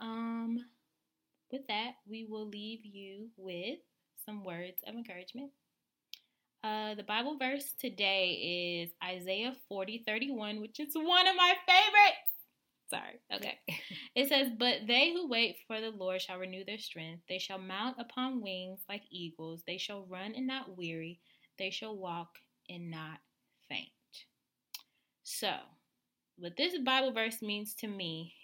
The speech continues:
Speaker 1: it's actually so hard to actually <laughs>
Speaker 2: Yeah.
Speaker 1: when you feel like you're just so tired of the same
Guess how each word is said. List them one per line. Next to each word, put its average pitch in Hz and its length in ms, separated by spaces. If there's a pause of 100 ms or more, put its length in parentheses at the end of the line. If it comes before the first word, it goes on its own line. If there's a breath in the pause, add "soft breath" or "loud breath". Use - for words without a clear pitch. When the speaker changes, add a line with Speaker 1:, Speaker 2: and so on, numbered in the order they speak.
(140)
Speaker 1:
it's 190 300 (100)
actually 220 400
so 185 260
hard 170 320
to 170 140
actually 170 640 (160)
<laughs> - 220
Speaker 2:
Yeah. 175 140 (540)
Speaker 1:
when 196 160
you 208 100
feel 220 260
like 196 340
you're 196 140
just 185 340
so 190 200
tired 180 540
of 165 100
the 165 100
same 180 500